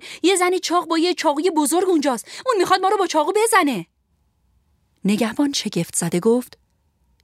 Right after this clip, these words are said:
"ی-، یه، یه زن چاق؟" و با عجله به سمت تلفن دوید. لنا و ماریا از در بیرون رفتند. آنها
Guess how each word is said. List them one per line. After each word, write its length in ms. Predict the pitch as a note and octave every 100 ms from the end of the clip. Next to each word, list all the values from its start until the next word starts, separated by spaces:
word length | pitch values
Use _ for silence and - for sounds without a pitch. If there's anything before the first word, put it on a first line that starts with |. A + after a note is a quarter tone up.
| _
"ی-، 140 | F#3 F3+
یه، 320 | - G#3 C4 A#3
یه 80 | C#4
زن 260 | C4+ C#4
چاق؟" 360 | D#4 C#4 D#4 G#4 - _ _ _ _ _ _ _ _ -
و 80 | F3+
با 220 | D#3+ D3+ -
عجله 360 | G#3+ C4 D4+
به 80 | D#4
سمت 320 | A#3+ A#3+ A3
تلفن 440 | A3 A#3 A3 - E3+
دوید. 440 | D#3+ D#3 - _ _ _ _ _ _ _ -
لنا 360 | A#3 C#4 E4 F4+
و 80 | A#3
ماریا 420 | G3 E3+ F3+ E3+
از 240 | - E3 -
در 140 | E3+
بیرون 400 | E3+ F#3+ F#3 D#3+
رفتند. 480 | D#3 D#3 F3+ F#3 - _ _ _ _ _ -
آنها 400 | E3+ D#3+ F3